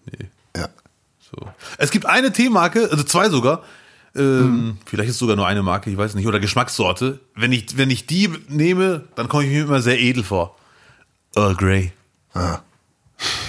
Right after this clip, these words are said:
Speaker 1: Das hat zwar sowas Edles. Wenn du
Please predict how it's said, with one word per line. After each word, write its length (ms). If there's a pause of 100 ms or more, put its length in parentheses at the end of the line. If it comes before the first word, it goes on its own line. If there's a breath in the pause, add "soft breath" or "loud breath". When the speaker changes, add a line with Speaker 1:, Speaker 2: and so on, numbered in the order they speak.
(300 loud breath)
Speaker 1:
Das 140
hat 120
zwar 100
sowas 220
Edles. 460 (1040 loud breath)
Wenn 120
du 80